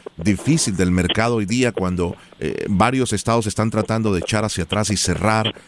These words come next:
Hay temor de saber si las escuelas van a regresar, eh, en, en agosto, septiembre, si las universidades, hay temor, eh, en que si la gente va a poder estar en la calle consumiendo de los productos. Eh, ¿cuál sería tu consejo ahora que has pasado por muchas, eh,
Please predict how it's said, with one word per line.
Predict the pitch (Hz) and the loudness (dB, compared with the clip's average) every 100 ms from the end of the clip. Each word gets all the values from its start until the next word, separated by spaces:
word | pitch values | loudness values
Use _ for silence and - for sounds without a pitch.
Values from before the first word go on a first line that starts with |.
| - | -6
Hay | 101 | -4
temor | 101 104 101 104 | 0 0 0 2
de | 104 | 0
saber | - 87 95 | 0 0 0
si | 104 | 0
las | 92 | 0
escuelas | 90 - 107 110 95 | -2 0 2 2 2
van | 95 | 0
a | 98 | 0
regresar, | 90 85 87 101 101 95 - - - | 0 0 0 0 0 -2 -10 -20 -6
eh, | 82 80 - | -4 -2 -2
en, | 95 92 | 0 0
en | 78 90 | 2 2
agosto, | 85 104 123 - | 4 2 2 -2
septiembre, | 95 85 - 117 117 101 | -2 -4 0 0 0 -2
si | 92 | -4
las | 87 85 | -6 -4
universidades, | 90 87 85 87 92 107 98 98 | -2 -2 -2 -2 -2 -2 -2 -4
hay | |
temor, | 98 101 95 107 107 - - - | -2 0 0 0 -2 -8 -20 -6
eh, | 90 90 85 - | 0 0 0 0
en | 98 95 | -2 0
que | 95 | 0
si | - | 2
la | 90 | 0
gente | 90 107 110 | 2 0 0
va | 104 | 0
a | |
poder | 104 101 101 | 2 2 2
estar | - 104 | 0 -2
en | 92 | -2
la | 85 | -4
calle | 98 101 98 98 | -2 0 2 0
consumiendo | - 95 92 95 90 107 143 123 | 2 2 2 2 2 2 2 2
de | 92 | 0
los | 90 | 0
productos. | 85 87 107 107 101 - - - | 0 2 4 2 -2 -4 -16 -10
Eh, | 82 | -8
¿cuál | - 143 180 | 0 0 2
sería | 160 156 | -2 -2
tu | 160 131 | -2 -2
consejo | 101 95 - 117 127 | 0 0 2 0 2
ahora | 117 117 | 2 2
que | - | -2
has | 113 | -4
pasado | - 110 113 110 | -6 -4 0 0
por | 90 87 | 0 0
muchas, | 92 123 - 117 - - - - | 4 4 2 0 -2 -10 -20 -10
eh, | - 87 82 78 | -2 0 0 0